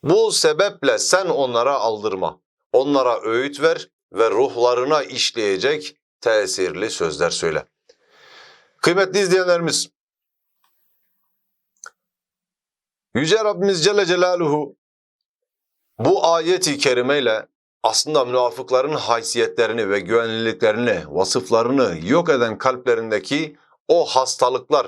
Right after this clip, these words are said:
o vefasızlık yüzünden sürekli bir tereddüt içerisinde olduklarını bildiriyor.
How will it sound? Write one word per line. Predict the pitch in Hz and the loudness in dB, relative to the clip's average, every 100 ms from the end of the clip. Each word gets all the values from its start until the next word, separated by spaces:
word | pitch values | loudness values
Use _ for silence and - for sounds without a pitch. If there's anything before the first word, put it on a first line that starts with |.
| - | -2
o | 143 151 117 | 0 0 0
vefasızlık | 110 120 117 - 127 113 135 175 139 | 0 0 -2 -2 -6 -4 -4 -4 -4
yüzünden | 113 92 85 90 - - _ _ _ _ _ _ | -6 -6 -2 -2 -2 -8 _ _ _ _ _ _
sürekli | - - 220 214 143 147 170 196 - _ _ 104 | -4 0 2 2 0 0 2 2 -2 _ _ -4
bir | 156 196 151 | 0 0 0
tereddüt | - 139 143 - 190 190 | 0 2 0 -2 -4 -4
içerisinde | 127 143 135 113 - 117 101 | -2 0 0 0 -4 -2 0
olduklarını | 98 151 156 123 110 101 123 113 | 2 0 -2 -2 0 0 -2 -4
bildiriyor. | 98 85 85 76 | -6 -6 -6 -8